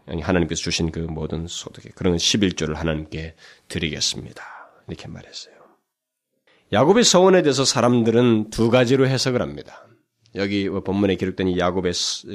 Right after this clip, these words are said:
서원에 관련된 이십 절부터 이십이 절에 대한 이 내용을, 어, 보통 그 많은 해석자들이라든가 주석가들이든 뭐 설교자들이든 많은 사람들이 두 가지로 해석을 합니다.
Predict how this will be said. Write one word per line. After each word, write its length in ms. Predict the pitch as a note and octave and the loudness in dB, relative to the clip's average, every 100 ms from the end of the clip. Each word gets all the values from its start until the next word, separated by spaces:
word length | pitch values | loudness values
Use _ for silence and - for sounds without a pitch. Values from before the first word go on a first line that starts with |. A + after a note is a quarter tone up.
| E2+ | -8
서원에 400 | - G2 F#2 F2 | -4 0 0 0
관련된 480 | E2+ E2+ F2+ E2+ F2 | -2 -2 -2 -4 -4
이십 220 | F#2 - | -6 -6
절부터 320 | F2+ F2 F2 | -8 -8 -10
이십이 420 | F2 F2+ F#2+ F#2 | -10 -8 -6 -4
절에 180 | G2+ A2 | -2 0
대한 220 | A2 A2+ | 0 0
이 120 | F2+ F2 | -2 -6
내용을, 500 | F2 F2 F2+ G2+ - _ - _ _ _ | -6 -4 -4 -6 -10 _ -20 _ _ _
어, 340 | F2 E2 E2 E2+ | -12 -10 -10 -10
보통 360 | E2 E2+ E2 | -8 -4 -4
그 80 | E2 | -4
많은 420 | D#2+ E2 E2 E2+ - | -4 -4 -4 -8 -10
해석자들이라든가 920 | F#2+ - - - E2 D#2+ D#2 D#2+ D#2+ | -6 -6 -6 -6 -6 -6 -6 -8 -10
주석가들이든 600 | - E2 E2+ F2 E2+ E2 | -10 -12 -10 -10 -10 -10
뭐 140 | D#2+ E2 | -10 -8
설교자들이든 800 | - E2+ E2 E2 D#2+ D#2+ D#2 D#2+ - - | -6 -6 -6 -6 -8 -10 -10 -10 -14 -14
많은 240 | - E2+ D#2 | -4 -4 -2
사람들이 480 | D2+ D#2+ D#2+ D#2 D#2+ | -6 -6 -6 -8 -8
두 160 | - F2+ | -4 -4
가지로 340 | D#2 D2+ D#2 | -4 -6 -10
해석을 360 | D2 D#2 E2 D#2+ | -10 -10 -12 -14
합니다. 500 | E2+ - - - | -18 -20 -20 -20